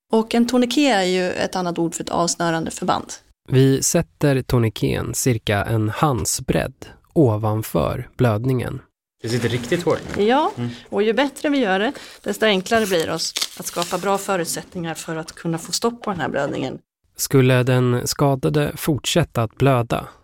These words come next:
Speaker 2: trots tourniqueten behöver man sätta dit en till.
Speaker 1: Och då sätter man dit en tourniquet över den som redan sitter. Alltså, ö, längre upp mot kroppen. Inte liksom på den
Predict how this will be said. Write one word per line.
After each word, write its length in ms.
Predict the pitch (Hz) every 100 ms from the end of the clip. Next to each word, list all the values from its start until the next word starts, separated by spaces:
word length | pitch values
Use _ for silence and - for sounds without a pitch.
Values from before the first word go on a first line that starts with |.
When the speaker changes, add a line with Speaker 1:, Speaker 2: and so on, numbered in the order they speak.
| _
Speaker 2:
trots 360 | - 143 - -
tourniqueten 720 | 117 110 - 160 135 - 131 - -
behöver 300 | 120 117 113
man 360 | 110 107 104 110
sätta 300 | - - 117
dit 300 | - - 104
en 100 | 107
till. 440 | - 151 107 - - _ _ _ _ -
Speaker 1:
Och 60 | 220
då 60 |
sätter 260 | 220 247 247
man 100 | 233
dit 200 | 196 196
en 80 | 190
tourniquet 460 | 196 180 156 156 - _ _ _ _ _
över 600 | 226 180 147 180 262 - - - -
den 180 | 165
som 180 | - 175
redan 280 | 170 160 175
sitter. 480 | - 175 - 214 - _
Alltså, 380 | - 190 190 180 180 - - _ - -
ö, 360 | - 196 170 160
längre 340 | 190 196 185 170
upp 180 | 170
mot 220 | 180 165 -
kroppen. 500 | 165 - 220 - - - - - -
Inte 440 | 190 180 - 180
liksom 280 | 156 - - - _ _ -
på 340 | 208 208 - - -
den 280 | - 95